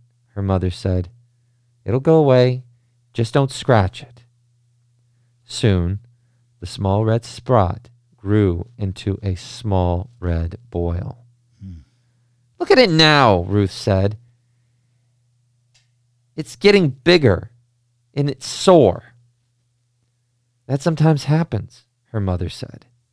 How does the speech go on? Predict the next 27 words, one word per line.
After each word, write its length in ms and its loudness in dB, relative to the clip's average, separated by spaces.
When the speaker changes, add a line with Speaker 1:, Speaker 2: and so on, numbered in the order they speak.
Speaker 1:
"It's 140 -18
coming 260 0
to 160 0
a 60 6
head. 340 -2
In 100 -4
a 40 -2
few 220 0
days, 480 2
the 100 -4
boil 560 2
will 220 -10
even, 460 -2
was 240 -4
even 300 0
larger." 580 2
"Look 140 -2
at 60 4
it 100 0
now," 340 4
Ruth 240 4
said. 440 0
"It 160 4
hurts 480 2
and 100 2
it's 240 2
ugly." 420 0